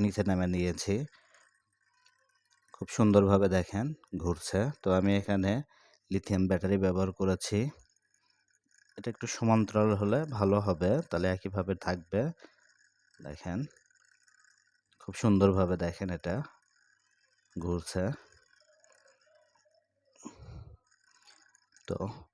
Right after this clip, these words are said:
প্রজেক্টটা আপনারা তৈরি করে দেখতে পারেন। খুব সুন্দর একটা প্রজেক্ট এটা দেখেন। আর এটা বেশিক্ষণ চালানোর জন্য আপনারা যদি এখানে যদি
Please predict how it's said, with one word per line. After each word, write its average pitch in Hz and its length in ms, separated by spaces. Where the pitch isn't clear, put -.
প্রজেক্টটা 139 420
আপনারা 131 200
তৈরি 123 220
করে 107 200
দেখতে 101 280
পারেন। 92 280
খুব 98 120
সুন্দর 104 280
একটা - 160
প্রজেক্ট 95 380
এটা 92 160
দেখেন। 92 300
আর 80 520
এটা 123 120
বেশিক্ষণ 120 480
চালানোর 120 500
জন্য 92 240
আপনারা 107 300
যদি 110 220
এখানে 113 300
যদি 113 140